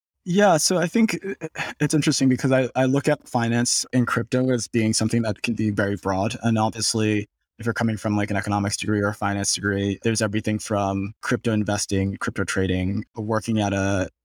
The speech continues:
like, application la-, layer like a dApp Compound, or, you know, working at a layer one or a foundation like Mina Foundation, and then a number of different flavors in between that. And so within the world of layer ones, and particularly at Mina Foundation, the role of finance is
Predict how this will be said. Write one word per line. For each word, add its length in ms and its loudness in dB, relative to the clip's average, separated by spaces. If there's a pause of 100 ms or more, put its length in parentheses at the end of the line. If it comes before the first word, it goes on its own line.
(100)
like, 180 -2
application 880 -2
la-, 200 -2
layer 260 0
like 140 -2
a 60 -8
dApp 260 0 (120)
Compound, 600 -2
or, 440 -2
you 80 -4
know, 120 0
working 260 0
at 80 2
a 20 2
layer 240 0
one 480 -2
or 120 -2
a 40 -4
foundation 600 0
like 180 -4
Mina 220 -6
Foundation, 640 -6 (380)
and 120 2
then 240 0 (160)
a 80 2
number 380 2
of 80 -4
different 320 -2
flavors 360 0
in 100 2
between 340 0
that. 200 -4 (520)
And 120 4
so 460 2 (300)
within 640 2
the 80 0
world 280 2
of 120 -2
layer 240 2
ones, 420 2
and 140 0
particularly 400 -2
at 80 -2
Mina 200 0
Foundation, 760 0
the 160 0
role 460 2
of 280 -6
finance 680 -2
is 260 -4